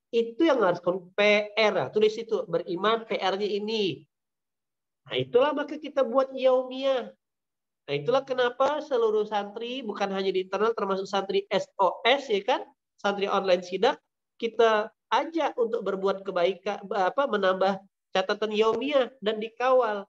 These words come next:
Dalam rangka apa? Dalam rangka praktek untuk mengejar rumus keberuntungan. Oke. Ulangi lagi, rumus keberuntungan apa? Satu, beriman. Oke.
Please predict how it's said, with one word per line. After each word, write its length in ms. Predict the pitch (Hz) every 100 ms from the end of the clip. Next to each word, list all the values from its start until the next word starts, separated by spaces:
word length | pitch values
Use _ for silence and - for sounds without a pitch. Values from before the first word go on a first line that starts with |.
| _
Dalam 240 | 208 226 233
rangka 480 | 240 240 269 277
apa? 200 | 285 226 214 - _
Dalam 320 | 165 175 165 165
rangka 720 | 180 208 208 - 196 196 202 -
praktek 800 | 170 170 - _ - 220 220 -
untuk 320 | 202 185 185 170
mengejar 420 | 175 170 165 180
rumus 320 | 170 165 156 -
keberuntungan. 720 | 156 151 151 151 139 123 - _ _ _ _ _ -
Oke. 420 | 135 - 113 107 - _ _ _ _ _ _ _ -
Ulangi 260 | 165 185
lagi, 200 | 190 180 151 156
rumus 320 | 185 202 226 -
keberuntungan 640 | 196 196 196 196 165 156
apa? 240 | 190 320 - _ _ _ _ 220 _ _ - _ - 120 120 - - _
Satu, 400 | - 196 196 240
beriman. 560 | 214 208 196 202 156 - - - - - - 127 - - - - - 139
Oke. 560 | 147 143 151 139 120